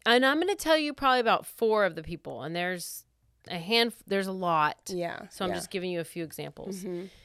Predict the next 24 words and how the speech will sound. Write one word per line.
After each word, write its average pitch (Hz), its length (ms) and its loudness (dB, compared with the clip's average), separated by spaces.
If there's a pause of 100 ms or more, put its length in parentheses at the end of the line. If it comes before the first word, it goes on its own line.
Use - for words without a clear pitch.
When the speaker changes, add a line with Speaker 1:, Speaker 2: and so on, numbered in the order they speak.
(180)
Speaker 1:
December 220 420 -2
two 240 200 -4
thousand 220 320 -2
eleven, 185 500 -2
Ken 233 400 0
Fennell. 170 580 -4 (1400)
This 247 220 2
guy 247 260 4
is 247 200 2
just 214 280 -2
before 202 520 2
Kelly 190 360 -2
Martin. 175 360 -2
Kelly 196 220 -6
Martin 208 260 2
is 202 180 -2
who 220 140 -2
we 202 100 -4
talked 190 260 -4
about 175 120 0
at 170 60 -6
the 170 60 -8
very 170 240 2
beginning 208 800 0